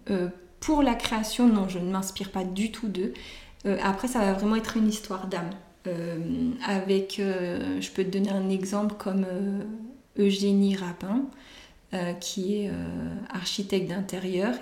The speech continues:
Et, hum, elle, ça a été, euh, ben oui, euh, comment dire, je sais pas, mon âme a reconnu la sienne. C'est, c'est, c'est quelque chose de bizarre, mais tu vois, c'est un peu comme toi où tu sais que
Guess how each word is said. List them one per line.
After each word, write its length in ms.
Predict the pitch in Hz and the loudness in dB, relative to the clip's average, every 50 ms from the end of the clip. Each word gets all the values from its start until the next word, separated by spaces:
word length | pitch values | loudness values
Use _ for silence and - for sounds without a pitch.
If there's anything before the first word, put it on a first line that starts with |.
| - - - - | -8 -12 -4 0
Et, 500 | 202 208 202 196 196 190 185 190 185 185 | 2 4 4 4 4 4 4 2 2 0
hum, 460 | 185 190 190 190 190 190 190 202 - - - - - - _ _ _ _ _ _ _ _ _ _ _ _ - | 2 0 0 0 0 0 0 0 -2 -4 -8 -12 -20 -20 _ _ _ _ _ _ _ _ _ _ _ _ 2
elle, 220 | 208 226 247 262 | 4 4 4 4
ça 240 | - - - - 190 | 2 0 0 0 0
a 40 | 185 | 0
été, 440 | 185 185 - - - 220 240 247 208 | 0 -2 -2 0 2 4 4 4 4
euh, 60 | 175 151 147 160 - - - | 4 0 0 -2 -4 -4 -4
ben 480 | - - - 151 - 156 156 - - 151 165 175 | -4 -4 -2 -4 -4 -4 -4 -4 -4 -4 -4 -2
oui, 280 | 180 180 202 214 214 | -2 -2 -2 -2 -2
euh, 60 | 175 160 165 165 180 180 175 180 - - - - - - - _ _ _ | -2 -2 -4 -6 -8 -8 -10 -12 -14 -18 -20 -20 -20 -20 -20 _ _ _
comment 280 | - - 185 185 185 185 | -10 -8 -6 -6 -6 -6
dire, 380 | 180 180 185 190 180 - - - - - - _ - - _ _ - - - - | -8 -8 -8 -8 -10 -12 -14 -20 -20 -20 -20 _ -20 -20 _ _ -20 -20 -16 -8
je 120 | - 202 | -4 -4
sais 180 | 196 196 - 196 | -2 0 0 0
pas, 160 | 190 185 185 | 2 2 0
mon 180 | 185 180 185 185 | 0 0 0 0
âme 180 | 190 190 190 185 | 0 2 0 0
a 20 | |
reconnu 400 | 190 - - - 190 190 196 208 | -2 -4 -4 -2 0 2 2 2
la 140 | 190 190 196 | 0 0 -4
sienne. 280 | - - - 170 175 196 - - - | -4 -6 -6 -6 -6 -6 -8 -12 -14
C'est, 480 | - - - 185 175 165 165 165 160 | -12 -6 -4 -2 -2 -2 -2 -2 -4
c'est, 560 | 156 151 - 180 175 170 175 175 180 190 196 196 - - - - - - - - - - | -6 -6 -6 -6 -4 -4 -2 -4 -4 -4 -6 -8 -12 -16 -18 -20 -20 -20 -20 -20 -20 -14
c'est 200 | - - 220 214 | -4 0 2 4
quelque 280 | 208 214 202 196 220 214 | 4 4 4 4 2 0
chose 240 | - 226 220 202 196 | 0 0 0 2 2
de 80 | 214 | 2
bizarre, 320 | 196 190 208 220 285 320 294 | 4 2 2 2 2 4 4
mais 120 | 233 208 | 4 2
tu 120 | 202 - | 2 0
vois, 100 | 202 214 | -4 -4
c'est 120 | 214 - 202 | -2 -2 -2
un 80 | 196 202 | -4 -4
peu 140 | - - 196 | -2 -4 -4
comme 300 | - - 202 196 202 202 | -2 0 0 0 0 0
toi 220 | - 240 240 254 | 0 -2 0 0
où 180 | 233 208 196 190 | 0 0 -2 -2
tu 220 | - - - 190 | -4 -4 -4 -4
sais 220 | 196 - - 226 | -4 -2 -2 -2
que 500 | 220 - - 208 180 180 180 175 175 - | -2 -2 -2 0 0 0 0 0 0 -2